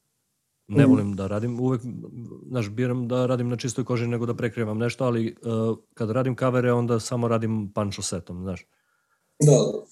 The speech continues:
Speaker 1: I skoro sam imao, brate, slu-, e, isto bila je neka starija gospođa sa nekom tetovažom i, brate, kao, i ne, ne želi, brate, da radim onim,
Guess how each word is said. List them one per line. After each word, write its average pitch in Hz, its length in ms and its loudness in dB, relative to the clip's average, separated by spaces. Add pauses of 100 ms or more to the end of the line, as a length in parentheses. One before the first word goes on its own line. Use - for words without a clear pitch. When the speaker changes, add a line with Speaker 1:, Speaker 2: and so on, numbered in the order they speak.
(120)
Speaker 1:
I 110 120 -4
skoro 143 380 2
sam 131 220 -2
imao, 131 380 2
brate, 120 320 -2
slu-, 110 680 -2
e, 107 60 -4
isto 110 640 -4 (280)
bila 113 180 -4
je 110 340 -2
neka 104 600 -4 (120)
starija 107 360 -4
gospođa 110 600 -4 (500)
sa 104 520 -4 (160)
nekom 120 320 -6
tetovažom 113 600 0
i, 110 40 0
brate, 110 360 0
kao, 113 260 0
i 117 140 2
ne, 113 220 0
ne 113 220 0
želi, 113 260 2
brate, 101 260 -2
da 101 120 -2
radim 101 260 -2
onim, 101 220 -4